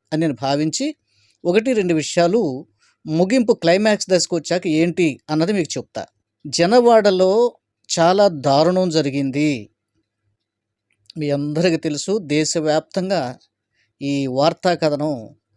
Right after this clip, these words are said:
పెద్ద సంచలనం అయింది. తలుపులు పగలగొట్టారు, అద్దాలు పగలగొట్టారు, చర్చిని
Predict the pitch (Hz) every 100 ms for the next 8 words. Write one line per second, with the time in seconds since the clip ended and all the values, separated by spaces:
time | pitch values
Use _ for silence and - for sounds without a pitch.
0 | _ _ - 139 143 160 - 147 - 170
1 | 165 151 127 110 101 _ _ _ _ _
2 | _ _ _ _ _ _ _ _ _ _
3 | _ 151 160 165 160 151 151 143 139 156
4 | 143 151 165 _ - 139 160 151 147 143
5 | 139 135 147 143 147 160 _ _ _ _
6 | - 147 - 165 160 147 110